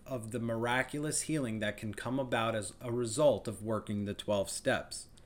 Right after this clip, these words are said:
Now, the circumstances that made this gentleman willing to believe was the vicious beating he received from his alcoholism. So he humbly offered himself to his higher power,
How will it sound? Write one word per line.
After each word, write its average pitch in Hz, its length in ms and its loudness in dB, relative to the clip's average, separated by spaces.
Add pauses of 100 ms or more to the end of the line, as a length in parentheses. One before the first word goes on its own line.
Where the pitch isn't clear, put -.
(540)
Now, 139 160 4
the 131 100 2
circumstances 143 920 4
that 117 200 2
made 123 240 2
this 123 200 2
gentleman 117 640 0
willing 123 540 8
to - 120 0
believe 98 540 -2 (340)
was 123 280 2
the 120 120 0
vicious 127 540 2
beating 139 480 2
he 117 160 -2
received 117 580 2
from 117 300 -2
his 117 160 2
alcoholism. 90 960 0 (1040)
So 135 240 0
he 175 180 4
humbly 151 400 4
offered 135 380 4
himself 131 720 2
to 127 180 0
his 127 180 2
higher 127 320 2
power, 104 560 0